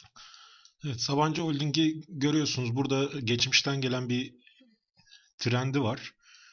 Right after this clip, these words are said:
Bunları kırmızı renkle size gösterdim. Göstermek istedim. Evet, burada da bir dip noktamız, dip takozumuz da mevcut.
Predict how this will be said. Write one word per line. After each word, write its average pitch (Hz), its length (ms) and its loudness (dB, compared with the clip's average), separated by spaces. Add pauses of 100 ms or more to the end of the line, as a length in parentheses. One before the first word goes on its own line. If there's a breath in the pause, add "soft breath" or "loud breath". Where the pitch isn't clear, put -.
(760 loud breath)
Bunları 123 340 -4
kırmızı 120 380 0
renkle 113 300 -4
size 107 380 -2 (1900 soft breath)
gösterdim. 117 680 -2 (2000 loud breath)
Göstermek 101 600 -6
istedim. 127 400 -2
Evet, 117 280 -4
burada 135 260 0
da 139 320 -2
bir 120 200 -2
dip - 200 -4
noktamız, 110 440 -4
dip 117 160 -8
takozumuz 110 500 -4
da 95 60 -4
mevcut. 104 540 -4